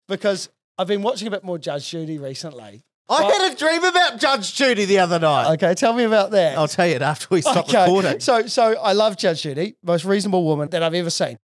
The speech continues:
Speaker 1: Uh, they had a couple of flatmates there. And when the guy who was, you know, like a fifty-year-old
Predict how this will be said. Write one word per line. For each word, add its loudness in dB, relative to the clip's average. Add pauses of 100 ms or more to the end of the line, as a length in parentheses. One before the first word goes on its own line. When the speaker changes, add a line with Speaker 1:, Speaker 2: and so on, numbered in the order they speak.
(560)
Speaker 1:
Uh, -4
they 0
had 2
a -12
couple -4
of -4
flatmates -4
there. -12 (280)
And -2
when -6
the -4
guy -2 (100)
who -2
was, -6
you -10
know, -4
like -6
a -10
fifty-year-old -4